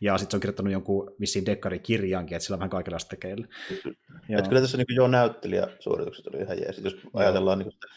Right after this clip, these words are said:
Speaker 2: no okei, Daredevil se Vincent D'Onofrio on kuitenkin aika niinku helkkari hyvä
Speaker 1: Siis
Speaker 2: Kingpin. Et se nyt on niinku vetää voiton heittämällä, mut niinku kokonaisuutena tää on ehkä heti siinä ja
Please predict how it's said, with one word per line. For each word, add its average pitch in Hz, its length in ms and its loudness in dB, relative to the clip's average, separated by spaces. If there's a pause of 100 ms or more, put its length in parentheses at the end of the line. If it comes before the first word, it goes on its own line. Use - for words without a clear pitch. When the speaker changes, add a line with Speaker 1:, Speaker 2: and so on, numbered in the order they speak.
(140)
Speaker 2:
no 101 60 6
okei, 101 380 6 (300)
Daredevil 107 380 4
se 104 140 -6
Vincent 101 340 0
D'Onofrio 92 540 -2
on - 80 -8
kuitenkin - 300 -4 (180)
aika - 180 2
niinku 73 300 -2
helkkari 92 300 4
hyvä 85 220 4
Speaker 1:
Siis - 100 0
Speaker 2:
Kingpin. 87 360 -4
Et - 60 -10
se - 140 -8
nyt 110 100 0
on 107 80 6
niinku 98 200 0
vetää 107 300 6
voiton 107 340 6
heittämällä, 104 460 6
mut 104 140 0
niinku 120 180 2
kokonaisuutena 101 840 4
tää 101 140 4
on 95 60 8
ehkä 101 180 4
heti 98 260 0
siinä 95 200 -2
ja 101 140 0